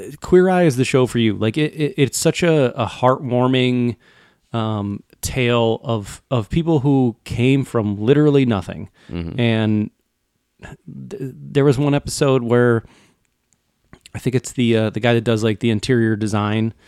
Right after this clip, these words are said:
Speaker 1: um, was talking about
Speaker 2: Bobby?
Speaker 1: how Bobby was talking about how
Speaker 2: That guy's
Speaker 1: he,
Speaker 2: a dud.
Speaker 1: he was homeless
Speaker 2: Oh,
Speaker 1: and,
Speaker 2: I'm
Speaker 1: like,
Speaker 2: sorry.
Speaker 1: was, you know, living, like, couch surfing and living in cars and stuff like that. And it's just, like,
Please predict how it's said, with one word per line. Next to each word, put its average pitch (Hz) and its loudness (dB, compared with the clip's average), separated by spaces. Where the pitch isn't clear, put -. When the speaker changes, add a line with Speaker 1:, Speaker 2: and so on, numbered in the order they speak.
Speaker 1:
um, 104 -2
was - -4
talking 156 0
about - 4
Speaker 2:
Bobby? - 2
Speaker 1:
how 139 2
Bobby 107 -2
was 123 -2
talking 143 2
about 131 2
how 127 4
Speaker 2:
That 110 0
guy's 95 4
Speaker 1:
he, 87 -4
Speaker 2:
a 82 -6
dud. - -12
Speaker 1:
he 185 -4
was 196 2
homeless 196 2
Speaker 2:
Oh, 92 -6
Speaker 1:
and, 120 4
Speaker 2:
I'm - -6
Speaker 1:
like, 120 2
Speaker 2:
sorry. 87 -8
Speaker 1:
was, 123 2
you 156 0
know, 127 4
living, 135 4
like, 123 2
couch - -2
surfing 135 2
and 107 2
living 120 2
in 123 2
cars 120 0
and 104 0
stuff - -6
like 117 -2
that. 120 0
And 110 0
it's 127 -4
just, - -6
like, 135 -2